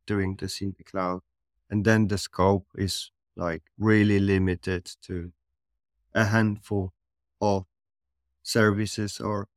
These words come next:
applications. Uh, on the other hand, you can end up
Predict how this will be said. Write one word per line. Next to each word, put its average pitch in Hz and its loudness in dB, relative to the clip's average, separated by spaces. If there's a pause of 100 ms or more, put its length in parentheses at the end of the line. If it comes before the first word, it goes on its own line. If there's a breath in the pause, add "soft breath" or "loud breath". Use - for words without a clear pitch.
(400)
applications. 95 -8 (920)
Uh, 98 -2
on 110 2
the 110 2
other 117 2
hand, 110 -4
you 107 -10
can 101 -4
end 98 -2
up 98 0